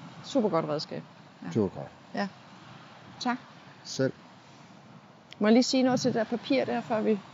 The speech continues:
Speaker 2: Ja.
Speaker 1: runder af? Øhm, den der spørgecirkel, det er faktisk en,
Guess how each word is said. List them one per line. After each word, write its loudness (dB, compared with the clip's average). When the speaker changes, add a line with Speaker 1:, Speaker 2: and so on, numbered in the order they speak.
Speaker 2:
Ja. 8
Speaker 1:
runder 4
af? 0
Øhm, 6
den 10
der 10
spørgecirkel, 6
det 4
er 2
faktisk 4
en, 0